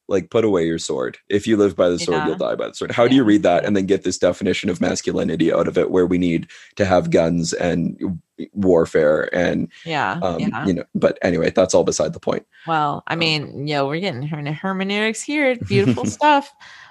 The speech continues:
Speaker 2: Um, yeah, so that's, I mean, that's just the thing, like, that was it. All right, sorry, I keep got, it's, all the stuff that's so top of mind has to come in, but it's because I also am, like,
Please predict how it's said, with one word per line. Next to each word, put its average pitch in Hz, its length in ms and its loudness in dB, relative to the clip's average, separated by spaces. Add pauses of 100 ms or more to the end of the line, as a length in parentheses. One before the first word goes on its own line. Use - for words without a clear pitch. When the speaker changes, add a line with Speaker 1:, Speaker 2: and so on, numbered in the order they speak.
(120)
Speaker 2:
Um, 196 720 4
yeah, 220 220 2
so - 160 -2
that's, 294 340 2
I 220 60 0
mean, 254 120 -4
that's 294 180 0
just 311 180 -6
the 247 80 -4
thing, 202 260 -10
like, 165 340 -6 (1400)
that 226 160 4
was 269 140 -2
it. - 140 0
All 165 80 4
right, 131 220 -2
sorry, 202 220 -8
I 185 40 -10
keep - 160 -10
got, - 140 -2
it's, 185 180 -8 (300)
all 240 140 4
the 247 80 -4
stuff - 260 -2
that's 180 160 -6
so 180 100 -4
top 175 240 -4
of 175 100 -2
mind 160 240 -2
has 160 160 -4
to - 80 -8
come 151 200 -4
in, 147 180 -6
but 160 120 0
it's 151 180 -2
because 170 320 -2
I 160 140 4
also 156 280 2
am, 147 100 0
like, 151 220 -6